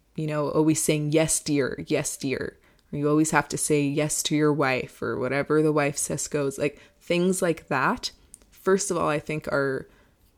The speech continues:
a recipe for a complete lack of <laughs> attraction in relationships. Um, but also, I think it's a recipe for that entitled mindset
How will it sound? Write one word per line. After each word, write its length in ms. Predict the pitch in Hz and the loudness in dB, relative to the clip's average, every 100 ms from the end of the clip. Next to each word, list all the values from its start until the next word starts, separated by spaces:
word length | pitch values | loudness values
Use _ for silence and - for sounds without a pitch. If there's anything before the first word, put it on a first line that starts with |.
| _ _ 175 | _ _ 2
a 340 | 151 147 147 | 2 2 -2
recipe 680 | 147 156 147 - - 170 170 | -2 0 0 -6 -6 -2 -2
for 460 | 165 - 151 147 143 | -4 -4 -2 -2 -4
a 100 | 147 | -6
complete 600 | - 147 - - 160 - | -6 -8 -8 -4 -4 -2
lack 240 | 147 - | -4 -4
of 100 | 151 | -6
<laughs> 60 | 151 | -4
attraction 800 | - - - - - - - - - | 8 8 8 2 -2 -4 -4 -4 -6
in 240 | 151 156 | -4 -4
relationships. 1000 | 147 151 151 151 185 180 220 320 - - - - - - - - - | -2 -2 -4 -4 -6 -4 -2 -2 -4 -8 -10 -16 -14 -14 -18 -8 -2
Um, 400 | 165 156 156 - 160 | -2 -2 -6 -10 -6
but 240 | 160 - - | -6 -6 -2
also, 680 | 180 262 - 160 147 147 - | 0 2 2 2 2 0 -2
I 80 | 165 | -8
think 280 | - 165 | -6 -4
it's 180 | 170 165 | -4 -2
a 60 | 151 | -2
recipe 680 | 147 147 - 156 - 147 | -2 -4 -4 -4 -4 -6
for 520 | 143 - 151 143 139 139 | -6 -4 -2 -2 -2 -4
that 280 | 139 131 | -4 -6
entitled 640 | - - - 147 151 147 156 | -6 -10 -4 0 2 2 -2
mindset 600 | 143 143 - 147 139 | -8 -8 -4 -4 -4